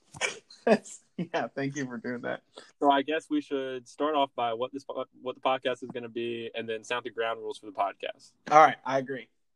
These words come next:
Speaker 2: Number one, which will be no podcasting while driving in the Jeep.
Speaker 1: That's a really good rule. So, so what's, what's, what do we wanna accomplish by doing this podcast?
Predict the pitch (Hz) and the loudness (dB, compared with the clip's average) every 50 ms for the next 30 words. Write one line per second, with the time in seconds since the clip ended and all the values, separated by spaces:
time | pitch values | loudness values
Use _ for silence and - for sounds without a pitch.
0 | _ _ _ _ _ _ _ _ - 123 127 127 135 127 120 120 123 123 117 117 | _ _ _ _ _ _ _ _ 0 0 2 4 4 4 4 4 2 2 2 2
1 | 120 113 - - 120 107 107 110 110 107 104 - 110 113 113 113 113 107 - 113 | 0 0 0 -2 -6 -4 -4 -2 -2 -2 -4 -4 0 2 2 4 2 4 4 4
2 | 110 107 - 113 110 107 - 110 104 98 104 101 101 101 101 101 101 98 95 92 | 2 4 2 0 -2 -2 -4 -4 -4 -4 -2 0 0 -2 -2 -2 -6 -10 -12 -12
3 | - 95 - - _ _ _ - - _ - 139 143 156 156 160 160 143 143 143 | -12 -14 -16 -18 _ _ _ -20 -20 _ -2 2 4 4 4 2 0 0 0 0
4 | 139 135 135 123 127 127 123 127 120 - - 139 _ _ _ - - - - - | 0 0 -2 -4 -6 -10 -10 -12 -14 -14 -14 -16 _ _ _ -18 -16 -16 -16 -16
5 | - _ - - - - - - _ - - - - - _ _ - - - 214 | -18 _ -20 -20 -20 -20 -20 -20 _ -18 -18 -18 -18 -20 _ _ 0 6 10 10
6 | 214 208 214 208 202 202 202 196 - _ - - - 220 214 208 196 202 214 233 | 12 12 10 10 6 4 0 -2 -6 _ -14 -8 -6 -4 -2 -2 0 0 -2 -2
7 | 240 233 - - - _ _ - 185 196 214 220 214 - - 175 180 - - - | -4 -8 -12 -20 -20 _ _ -10 -4 -4 -2 -2 -4 -8 -14 -20 -20 -18 -18 -18
8 | - - _ _ _ _ _ - _ - - 175 190 196 196 190 185 180 180 175 | -18 -18 _ _ _ _ _ -20 _ -10 -2 0 2 4 4 4 4 4 4 4
9 | 165 - - 170 165 151 - 160 143 - - 143 139 139 139 135 127 - 147 143 | 2 -2 -2 -2 -2 -2 -4 -8 -12 -8 -6 -4 -4 -4 -4 -8 -8 -10 -12 -12
10 | 139 135 131 - - - 120 - 240 - - - - - - - - | -12 -14 -16 -14 -10 -10 -10 -10 -10 -12 -12 -12 -12 -12 -16 -20 -20